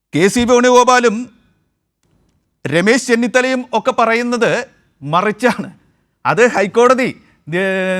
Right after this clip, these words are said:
നിരീക്ഷണത്തിൽ അന്വേഷണം നടക്കണം എന്നൊരാവശ്യമാണ് ഉന്നയിച്ചത്. അത്തരത്തിലുള്ള ഒരു പൊരുത്തക്കേട് അവിടെ നിൽക്കുന്നു. അദ്ദേഹം പറഞ്ഞ കാര്യങ്ങൾക്ക് എന്തെങ്കിലും പ്രതികരണമുണ്ടെങ്കിൽ അത് പെട്ടെന്ന് പറഞ്ഞിട്ട് ഞാൻ,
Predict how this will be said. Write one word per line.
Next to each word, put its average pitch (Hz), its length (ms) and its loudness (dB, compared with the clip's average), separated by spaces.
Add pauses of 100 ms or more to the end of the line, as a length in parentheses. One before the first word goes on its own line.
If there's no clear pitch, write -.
നിരീക്ഷണത്തിൽ 240 680 -2
അന്വേഷണം 220 480 -4
നടക്കണം 214 380 -2 (100)
എന്നൊരാവശ്യമാണ് 208 680 -2
ഉന്നയിച്ചത്. 196 400 -6 (240)
അത്തരത്തിലുള്ള 220 520 -2
ഒരു 214 100 -4
പൊരുത്തക്കേട് 202 480 -2
അവിടെ 196 220 -4
നിൽക്കുന്നു. 190 320 -8 (380)
അദ്ദേഹം 214 380 2
പറഞ്ഞ 208 240 0 (100)
കാര്യങ്ങൾക്ക് 208 460 0 (220)
എന്തെങ്കിലും 262 400 -2
പ്രതികരണമുണ്ടെങ്കിൽ 214 800 -4 (280)
അത് 220 180 0
പെട്ടെന്ന് 233 340 -2 (100)
പറഞ്ഞിട്ട് 214 420 2 (400)
ഞാൻ, 196 160 4